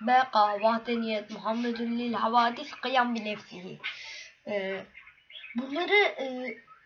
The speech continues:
bunları biz şimdi açıklamasını yapacağız. Ee, an-, anlamlarıyla birlikte. Zaten hepimiz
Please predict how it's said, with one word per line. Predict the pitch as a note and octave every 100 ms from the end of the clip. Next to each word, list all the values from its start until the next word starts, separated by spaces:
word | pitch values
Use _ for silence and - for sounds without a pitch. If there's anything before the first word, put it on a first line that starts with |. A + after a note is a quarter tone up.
| _ _ - - - - _ - - - - - -
bunları | B3 D4 E4+ F#4+ F#4 - -
biz | D#4 - -
şimdi | E4 E4 D#4 E4 - - - -
açıklamasını | D4 - - D#4 D#4 - D#4+ C4+ - - - - -
yapacağız. | F#3+ F3+ G#3+ - - - - - - - - - - - -
Ee, | -
an-, | - C4 C#4 C#4 - -
anlamlarıyla | A#3+ B3+ C4 C4+ C4+ C#4 A#3+ G3+
birlikte. | E3+ E3 - F#3 G3 A3 - - - - -
Zaten | D4 D4 D4
hepimiz | E4 A#3 A#3 C4+